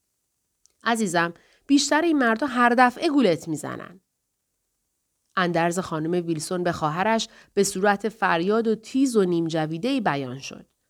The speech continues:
«اینا فقط به فکر پول هستن و بس. هفتهٔ پیش به یه زنی گفته بودم بیاد اینجا یه نگاهی به پاهام بکنه. وقتی صورت حسابش رو گذاشت جلوم، آدم خیال می‌کرد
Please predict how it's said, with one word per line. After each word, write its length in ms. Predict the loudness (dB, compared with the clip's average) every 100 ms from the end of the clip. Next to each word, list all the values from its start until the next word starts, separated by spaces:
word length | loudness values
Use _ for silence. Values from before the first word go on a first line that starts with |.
| _ _ _ _ _ 0
«اینا 180 | 2 4
فقط 420 | 2 2 2 2
به 100 | -2
فکر 320 | -2 -2 -4
پول 220 | -2 0
هستن 400 | 0 0 0 0
و 60 | -2
بس. 440 | -4 -8 -10 -12 _ _ _ _ _ _ 0
هفتهٔ 380 | 2 4 2
پیش 240 | 2 0 0
به 100 | 0
یه 140 | 0
زنی 280 | 2 2 2
گفته 300 | 0 0 -2
بودم 280 | 0 0 2
بیاد 240 | 2 2
اینجا 260 | 0 -4 0
یه 120 | 0
نگاهی 380 | 0 0 0 0
به 120 | 0
پاهام 420 | 0 -4 -2 -2
بکنه. 460 | -2 -4 -6 -10 -14 _ _ _ 2
وقتی 240 | 2 0
صورت 340 | 0 2 2
حسابش 440 | 0 -2 -2 -2 -4
رو 80 | -2
گذاشت 360 | -2 -4 -4
جلوم، 320 | -2 0 0 -2 -16 -8
آدم 240 | 0 2
خیال 300 | 2 4 4
می‌کرد 260 | 2 0